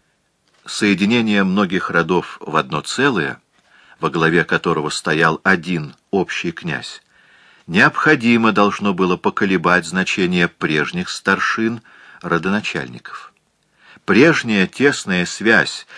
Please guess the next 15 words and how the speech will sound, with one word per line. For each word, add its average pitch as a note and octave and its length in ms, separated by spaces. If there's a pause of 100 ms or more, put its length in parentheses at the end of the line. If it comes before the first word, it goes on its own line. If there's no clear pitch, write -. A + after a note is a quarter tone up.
(120)
всех - 400
родичей – G2+ 800 (380)
под F2 160
властью F2+ 720
одного E2+ 560
старшины F2+ 840 (720)
не B2+ 160
была C#3+ 340
уже D#3+ 300
теперь C#3 340
более F#2+ 420
необходима F2 880
в - 120
присутствии G2 760
другой, D#2+ 600